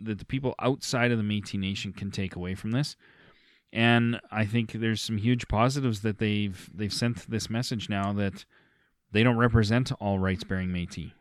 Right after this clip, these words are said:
They don't represent, um, all Métis in, in the country. Uh, the Métis National Council,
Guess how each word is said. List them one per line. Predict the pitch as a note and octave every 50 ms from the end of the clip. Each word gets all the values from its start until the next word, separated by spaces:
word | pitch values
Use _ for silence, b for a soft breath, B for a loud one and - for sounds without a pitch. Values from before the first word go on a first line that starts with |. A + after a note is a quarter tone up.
| _ _
They | - F#2
don't | F2+ F#2
represent, | F#2 F#2+ F2 F#2+ G2 F#2+ G#2+ G#2+ G#2 F#2+ - - - b b b b b b b b b b b
um, | - F#2+ F#2 F#2 F#2 F#2 F#2 F#2 F#2 -
all | - G#2+ G#2+
Métis | G#2+ A2 G#2+ G#2 - - B2 A#2
in, | A2+ A2 A2+ A2+
in | G#2+ G#2+
the | G#2+ G#2+
country. | G2 - C3+ D3 - A#2+ F2 E2+ - _ b b b b b b b b b b
Uh, | F2+ F#2 F#2 F#2+
the | G2
Métis | G2 A2 A#2+ A#2 - B2+ A#2
National | A2 G#2 A#2 B2 A#2 - B2 A2
Council, | G2 - A2 A#2+ C#3+ D3 - B2 G#2+ G#2+ A2 G#2+